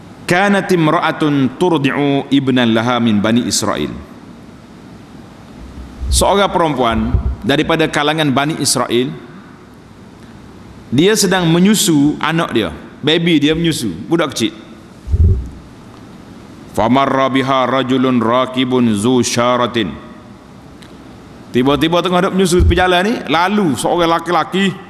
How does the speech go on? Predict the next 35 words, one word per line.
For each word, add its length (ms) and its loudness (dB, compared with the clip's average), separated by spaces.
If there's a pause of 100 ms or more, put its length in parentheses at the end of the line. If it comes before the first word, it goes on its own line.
(840)
dengan 320 0
kenderaan 520 0
yang 100 0
hebat. 380 0 (1200)
Mana 200 0
kalau 200 0
kuda 360 0
zaman 200 0
dulu, 240 2
kak, 140 -2 (420)
zaman 280 0
kita 320 0
hari 100 0
ni 140 0
kereta 440 -2
bertaraf, 460 -2 (500)
kalau 160 0
tidak 320 0
B 120 -2
M 180 0
W 380 2
juga 100 0
Mercedes. 480 -2 (540)
Aha, 480 -2 (420)
bukannya 400 0
main 240 2
kereta 240 0
debek-debek 560 0
nak 220 -2
cabut 240 -2
pintu 240 -2
bagi 240 0
kita 80 2
ni. 160 -2 (640)
Jalan. 240 -6